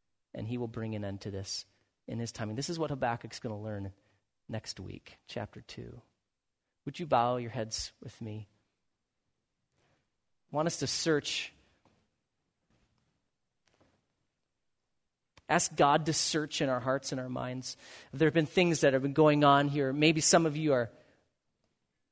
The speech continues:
are in deep do-, difficulty with a, with a, a child. Your, your adult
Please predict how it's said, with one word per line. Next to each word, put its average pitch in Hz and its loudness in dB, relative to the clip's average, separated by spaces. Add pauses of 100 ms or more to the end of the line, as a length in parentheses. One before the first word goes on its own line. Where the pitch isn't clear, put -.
are 147 6
in 131 2
deep 175 0
do-, 175 8 (100)
difficulty 165 4
with 139 0
a, 113 0 (260)
with 143 0
a, 117 0 (480)
a 151 0
child. 131 2
Your, 143 -4
your 143 -8
adult 185 8